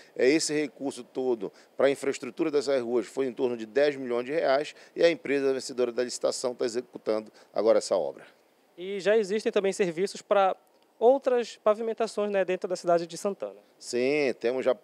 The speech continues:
Speaker 1: é, recurso garantido, a ordem de serviço já foi dada pra pavimentação do bairro da Vila Amazonas, também teremos asfaltos aqui no bairro Jardim de Deus,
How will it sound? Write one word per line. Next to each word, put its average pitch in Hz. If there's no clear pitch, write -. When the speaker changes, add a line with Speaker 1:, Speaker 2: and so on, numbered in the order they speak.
Speaker 1:
é, 113
recurso 120
garantido, 127
a 117
ordem 120
de 104
serviço 113
já 135
foi 139
dada 117
pra 123
pavimentação 120
do 110
bairro 107
da 101
Vila 101
Amazonas, 104
também 120
teremos 120
asfaltos 113
aqui 104
no 123
bairro 113
Jardim 101
de 92
Deus, 110